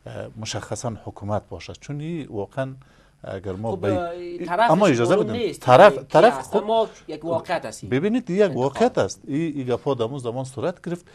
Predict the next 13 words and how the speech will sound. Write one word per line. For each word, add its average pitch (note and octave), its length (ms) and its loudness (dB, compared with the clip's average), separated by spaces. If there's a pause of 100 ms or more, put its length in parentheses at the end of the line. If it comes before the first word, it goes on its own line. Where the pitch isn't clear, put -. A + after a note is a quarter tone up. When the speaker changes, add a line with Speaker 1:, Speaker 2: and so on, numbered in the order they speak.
(220)
Speaker 1:
این G3 80 -8
چند A3+ 280 -4
دلیل F3 240 -2
می‌تونه A2+ 340 -6
باشه. G2+ 320 -8
اولاً D#3+ 340 0
این A#2 240 -2
که، - 180 -14 (760)
اولاً F3 380 0
که E3+ 200 -8
چون F3 240 -6
گروه C#3+ 440 -2
داعش، A#2+ 800 -4